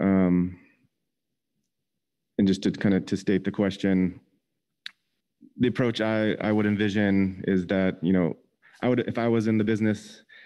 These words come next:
and I started an L L C or a corporation, for example, I would, I would expect that entity to be, um, treated as an entity and that, that we wouldn't look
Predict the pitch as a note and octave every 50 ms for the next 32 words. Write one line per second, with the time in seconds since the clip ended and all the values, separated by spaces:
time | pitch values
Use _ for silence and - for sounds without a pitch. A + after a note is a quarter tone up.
0 | - - - - - _ - F#2+ G2+ G2+ G2 F#2+ - G#2 G#2 G#2 G#2 G2+ G2+ G2+
1 | F2+ G#2 G#2+ G#2+ G2+ G2+ - - A2+ G#2 G#2 G2+ G2+ G2 G2 G2 A2 G2+ - G2+
2 | G2+ F#2+ - G2+ - G#2 G2 F#2 G2+ F#2+ F#2+ G2 G2 F#2 F#2 F#2 F#2 F#2+ F#2+ G2
3 | F#2 E2+ - - G2 F#2+ F#2+ F#2 F2 E2+ E2+ G#1+ - - _ _ _ _ _ _
4 | - _ _ _ _ - - - - A#2 A2 G2+ - G#2+ G2+ F#2+ - G#2 G2 -
5 | F#2+ F#2+ G#2+ G2+ G2 F#2+ - G2+ F2+ F2+ G2 F#2+ F2+ F2+ F#2 F2 F2+ F2+ - _
6 | _ _ - - F2+ F2 E2+ E2 E2+ E2+ E2 E2+ - - _ _ _ _ _ -
7 | - - - - _ _ - - C3 B2+ A#2 A2+ A2 G#2+ G2+ G#2+ G#2 G2+ G2+ G2
8 | G#2 F2+ - G#2 G2+ G2 F#2 F#2 F#2 F#2+ - - F#2+ F2+ F2+ F#2 F#2 F2+ - -
9 | - - - F#2 F2+ - - - G2+ F#2+ F#2+ G#2 G2+ G2+ F2+ - F#2+ F#2+ F#2+ -